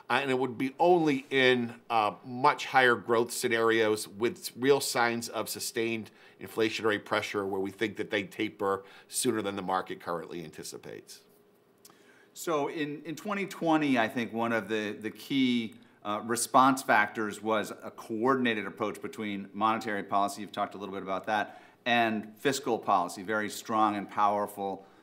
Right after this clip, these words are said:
Speaker 2: powerfully coordinated, uh, approach. So both in the U S and globally, what do you expect from fiscal authorities this year?
Speaker 1: On a global basis,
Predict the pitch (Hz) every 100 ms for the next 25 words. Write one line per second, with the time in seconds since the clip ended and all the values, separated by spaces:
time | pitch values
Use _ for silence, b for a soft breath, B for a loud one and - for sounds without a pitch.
0 | _ 117 110 110 101 - 110 104 101 98
1 | 95 92 87 - 95 95 - 104 - 123
2 | 101 - B B - - 143 175 196 190
3 | 175 170 175 160 160 135 151 160 139 110
4 | 113 147 156 156 143 135 - 135 127 -
5 | 127 120 117 110 - 127 - 110 101 101
6 | 92 80 - 73 90 - B - 226 165
7 | 170 202 147 143 147 156 147 -